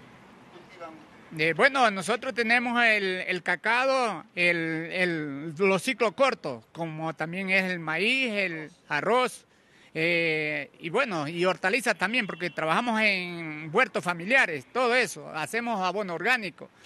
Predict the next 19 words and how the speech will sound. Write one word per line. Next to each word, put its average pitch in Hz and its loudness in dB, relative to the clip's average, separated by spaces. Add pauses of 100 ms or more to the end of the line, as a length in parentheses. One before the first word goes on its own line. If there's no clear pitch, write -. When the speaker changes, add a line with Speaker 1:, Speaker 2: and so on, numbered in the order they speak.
Speaker 2:
las 190 2
fincas 240 0
son 226 -2
orgánicas, 190 0 (400)
no, 226 2
no 226 0
te-, 226 -4
estamos 214 -2
a-, 175 0 (100)
o-, 170 -6
utilizando 202 0
pesticidas, 190 0
sino 160 -4
que 190 -2
también 185 -2
utilizamos 202 0
los 165 2
abonos 175 -2
orgánicos, 175 0